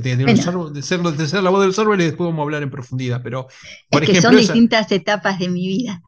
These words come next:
Speaker 1: Claro, ahí está,
Speaker 2: Eh,
Speaker 1: eso es lo que quería explorar. Es decir, bueno, ha-, hay un proceso creativo dentro de un escritor
Speaker 2: Claro.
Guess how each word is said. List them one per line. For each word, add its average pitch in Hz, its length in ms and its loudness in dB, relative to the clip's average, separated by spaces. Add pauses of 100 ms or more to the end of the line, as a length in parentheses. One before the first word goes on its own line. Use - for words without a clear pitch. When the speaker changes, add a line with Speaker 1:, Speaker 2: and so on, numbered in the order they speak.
(160)
Speaker 1:
Claro, 240 360 2
ahí 254 120 2
está, 214 260 2
Speaker 2:
Eh, - 0 -
Speaker 1:
eso 269 220 0
es 214 40 4
lo 185 80 2
que 170 140 0
quería 156 220 -4
explorar. 147 400 -6
Es 135 100 -4
decir, 185 220 -4
bueno, 185 240 -2 (120)
ha-, 185 200 -14
hay 196 180 -2
un 262 140 -4
proceso 165 680 -4
creativo 127 560 -4
dentro 127 280 -6
de 120 60 -4
un 120 140 -2
escritor 151 580 -4
Speaker 2:
Claro. 226 140 -6